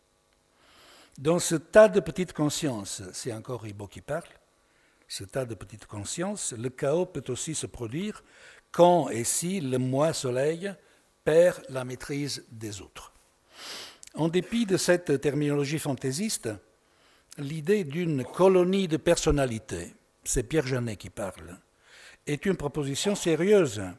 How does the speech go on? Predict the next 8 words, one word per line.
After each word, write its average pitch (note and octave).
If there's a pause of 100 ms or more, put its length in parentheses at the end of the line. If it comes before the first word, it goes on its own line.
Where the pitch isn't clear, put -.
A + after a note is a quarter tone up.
(1400)
qui D#3+
aura F3
des C#3
influences D#3+
profondes C#3+
par A#2+
la A#2
suite F#3